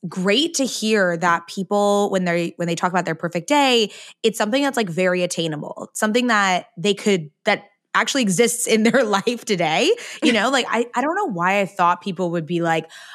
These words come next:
"I'm gonna fly to Australia and then I'm gonna go here and, like, I'm, then I'm gonna see a Taylor Swift concert." Like, it's just gonna be, like,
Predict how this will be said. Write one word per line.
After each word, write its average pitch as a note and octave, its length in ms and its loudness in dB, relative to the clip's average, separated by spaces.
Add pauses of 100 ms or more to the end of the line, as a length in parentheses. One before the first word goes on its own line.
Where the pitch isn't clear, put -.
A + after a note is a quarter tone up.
"I'm E4+ 80 0
gonna E4+ 120 -2
fly D#4 640 -2
to D#4 140 -2
Australia D4 840 0
and F3+ 80 -4
then F#3+ 80 -6
I'm A3+ 80 -2
gonna C4+ 180 -2
go D4 200 0
here D4 340 -2
and, A3 160 -2
like, G#3+ 160 0 (300)
I'm, B3 180 -2
then F#3 140 4
I'm G#3 80 -2
gonna C4 120 2
see C4+ 160 0
a C#4 40 2
Taylor D4+ 240 2
Swift E4 340 -2
concert." G#3+ 440 2
Like, G#3 120 2
it's A3+ 120 -2
just A#3+ 120 -4
gonna C4 100 2
be, B3 80 2
like, A3 220 0